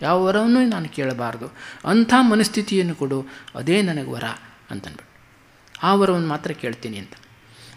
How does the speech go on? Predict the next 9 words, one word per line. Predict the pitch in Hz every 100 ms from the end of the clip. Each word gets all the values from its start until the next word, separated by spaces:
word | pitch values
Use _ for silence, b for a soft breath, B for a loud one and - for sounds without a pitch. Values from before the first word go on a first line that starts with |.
| B
ಆ | 190
ರೀತಿ | 233 247 262
ಮನಸ್ಥಿತಿ | 233 208 - 180 175
ನಮಗೆ | 190 156 143
ಬರಬೇಕು. | 135 127 120 - -
ಅದು | 214 202 170 B B 170
ಬರೋದಕ್ಕೆ | 202 185 170
ಯಾವಾಗ | 165 151 151 143
ಅಂತಂದ್ಬಿಟ್ರೆ, | 139 135 196 269 175 190 - -